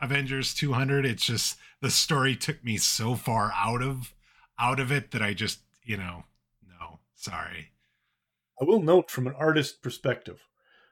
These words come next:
Speaker 2: Dexter Stoy did pretty well for himself this week because you chose him over Gene Colan, one of Marvel's greats, John Buscema,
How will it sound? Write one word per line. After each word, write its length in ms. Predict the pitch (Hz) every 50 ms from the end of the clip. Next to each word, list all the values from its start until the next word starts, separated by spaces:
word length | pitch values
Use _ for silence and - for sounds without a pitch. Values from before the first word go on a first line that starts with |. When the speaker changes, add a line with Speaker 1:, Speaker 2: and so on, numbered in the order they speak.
| _ _ -
Speaker 2:
Dexter 300 | 151 156 - - - 160
Stoy 280 | 131 - - 151 139 131
did 160 | 127 123 -
pretty 200 | - 123 127 117
well 240 | 113 113 107 110 110
for 160 | - - 98
himself 420 | 90 92 - - 95 90 - -
this 180 | - 107 - -
week 160 | 110 92 - _ -
because 320 | 113 - - 127 113 113
you 80 | 143 139
chose 360 | - - 220 233 226 139 -
him 260 | 135 127 120 120 113 - _ - - - - _ _ _ _ -
over 540 | 135 135 123 117 131 135 131 127 120 - - _ _ _ _ _ _ _ -
Gene 220 | - 147 175 185
Colan, 400 | 139 160 147 131 135 160 165 - - _ _ _ _ _ _ _ _ -
one 220 | 143 143 143 151
of 160 | 147 135 127 - _ _
Marvel's 480 | - 135 131 131 135 135 139 139 135 127
greats, 560 | 123 135 139 123 123 135 - - - - - _ _ _ _ _ _ _ _ _ _ _ _ _ _ _ _ _ -
John 220 | - 165 160 156 147
Buscema, 560 | 139 135 - - 170 151 131 127 139 135